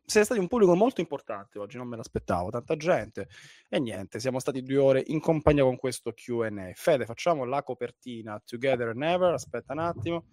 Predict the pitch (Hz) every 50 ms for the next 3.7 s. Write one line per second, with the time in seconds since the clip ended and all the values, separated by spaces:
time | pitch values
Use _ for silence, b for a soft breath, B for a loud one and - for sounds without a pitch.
0 | - _ _ _ _ _ _ _ _ - 113 110 110 107 107 104 104 101 101 98
1 | 98 98 98 98 98 95 92 92 92 92 92 90 90 92 90 87 85 85 87 87
2 | _ 107 107 104 104 98 104 101 101 98 104 104 101 120 147 160 170 175 170 175
3 | 156 147 151 165 170 165 165 - 123 131 165 175 175